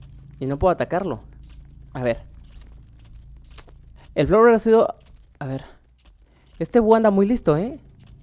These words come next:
Agárralo, agárralo, agárralo, agárralo, agárralo, agárralo.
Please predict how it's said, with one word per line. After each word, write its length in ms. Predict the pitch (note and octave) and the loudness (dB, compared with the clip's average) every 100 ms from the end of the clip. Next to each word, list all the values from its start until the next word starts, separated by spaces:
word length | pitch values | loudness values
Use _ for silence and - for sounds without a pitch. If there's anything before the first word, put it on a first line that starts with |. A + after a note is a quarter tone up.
| - - - - - - - - - - - - - - | -20 -20 -20 -20 -20 -20 -20 -20 -20 -20 -20 -20 -20 -16
Agárralo, 320 | B2 D#3 F#3+ | -10 -6 -4
agárralo, 260 | D#3 A#3 G#3 | -4 -2 -2
agárralo, 300 | E3+ C#4 A3+ | 0 -2 -2
agárralo, 320 | A3 D4 B3+ | -2 -2 -2
agárralo, 300 | B3 D#4 C#4+ | -4 -2 -2
agárralo. 440 | B3+ F4+ D#4 B3 | -2 -4 -4 -6